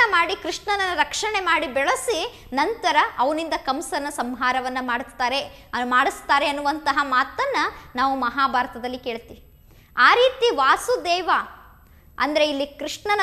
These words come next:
ತಂದೆ ವಾಸುದೇವ ಏನಾಗಿದ್ರು, ಅವರು ಕೃಷ್ಣನನ್ನ ಯಾವ ರೀತಿ ರಕ್ಷಣೆ ಮಾಡಿದ್ರು, ಕೃಷ್ಣನನ್ನ ಯಾವ ರೀತಿ ತಯಾರು ಮಾಡಿದ್ರು ಕಂಸನ ಸಂಹಾರಕ್ಕೆ,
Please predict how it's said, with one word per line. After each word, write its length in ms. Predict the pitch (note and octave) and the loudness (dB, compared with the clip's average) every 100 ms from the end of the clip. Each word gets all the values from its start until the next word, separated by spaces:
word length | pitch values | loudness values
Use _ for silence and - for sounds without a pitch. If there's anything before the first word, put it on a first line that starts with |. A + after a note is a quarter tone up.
| F#4+ | 2
ತಂದೆ 340 | D#4 E4+ G4 | 0 2 -2
ವಾಸುದೇವ 720 | G#4+ - B3+ C#4 G#4 - F4+ E4 | -2 -2 -4 -4 -4 -4 -2 -2
ಏನಾಗಿದ್ರು, 560 | E4+ G4 F4 C#4 B3 C#4 | -2 -2 -2 -4 -2 0
ಅವರು 140 | C4+ C4+ | -2 -4
ಕೃಷ್ಣನನ್ನ 480 | D#4 - G4 F#4 F4 | -10 -4 -4 -2 -2
ಯಾವ 240 | D4 C4+ | 4 4
ರೀತಿ 260 | G#4 A#4 A#4+ | 4 4 4
ರಕ್ಷಣೆ 460 | F#4 - - F4 | 0 -2 -6 -4
ಮಾಡಿದ್ರು, 460 | D#4 C#4 C4 A#3 A3 | -2 0 -2 -4 -6
ಕೃಷ್ಣನನ್ನ 760 | - - - E4+ - B4 A4 F#4+ | -8 -14 -8 -8 -2 0 0 0
ಯಾವ 280 | D#4 C4+ D#4+ | 2 4 4
ರೀತಿ 260 | F#4+ G4+ | 0 0
ತಯಾರು 500 | F#4+ D4 C#4+ F4 A#4 | 0 0 2 4 4
ಮಾಡಿದ್ರು 340 | G#4 E4+ C4 D4 | 2 0 -2 -2
ಕಂಸನ 460 | D4 C4+ D4+ D4 C#4 | -2 -4 -4 -4 -4
ಸಂಹಾರಕ್ಕೆ, 1080 | D4+ B3+ C4+ B3 A3+ - A3 C4+ - - | -4 -4 -2 -2 -2 -6 -10 -10 -16 -20